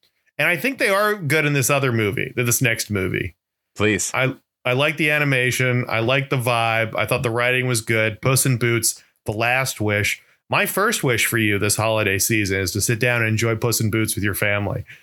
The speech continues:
Speaker 1: It is a, it's a good time, fun for all ages. And, uh, I think it adds and fleshes out the Shrek-verse in a
Speaker 2: Yeah,
Speaker 1: way
Speaker 2: sure.
Speaker 1: that, uh, we will be seeing the ramifications of the actions in this movie for, for years to come.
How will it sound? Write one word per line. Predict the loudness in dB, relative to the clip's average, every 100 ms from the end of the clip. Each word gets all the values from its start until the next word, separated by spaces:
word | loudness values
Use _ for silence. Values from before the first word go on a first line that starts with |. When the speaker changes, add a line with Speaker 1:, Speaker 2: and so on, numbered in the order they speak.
| _ -6
Speaker 1:
It | -2
is | 0 0 0
a, | 2 2
it's | 0 0
a |
good | 0 0
time, | 0 0 0 0
fun | 0 0 0
for | 0
all | 0 2
ages. | 0 0 0 0 -2 -6 _ _ _
And, | -2 0 2 2 0 0
uh, | 2 2 2
I | 0
think | 0
it | 0
adds | 0 0 0 0
and | 0
fleshes | 0 2 2 0 0 2
out | 0 -2 0
the | 0
Shrek-verse | 2 2 0 0 -2 -2 -2 -2 -4 -6 _ _ _ -2
in | 0
a | 4
Speaker 2:
Yeah, | 4 4 0
Speaker 1:
way | 2
Speaker 2:
sure. | 4 2 2
Speaker 1:
that, | -4 -4 -2 0 0
uh, | 0
we | 2
will | 2
be | 2
seeing | 2 0
the | 2
ramifications | 2 0 0 0 0 0 0 0 -2 -6 _ _ _ -4
of | -2 0
the | 0
actions | 2 0 -2 -2
in | 0
this | 0
movie | 0 0 0
for, | -2 -2 -2
for | 0
years | 2 2 2 0
to |
come. | -4 -2 -4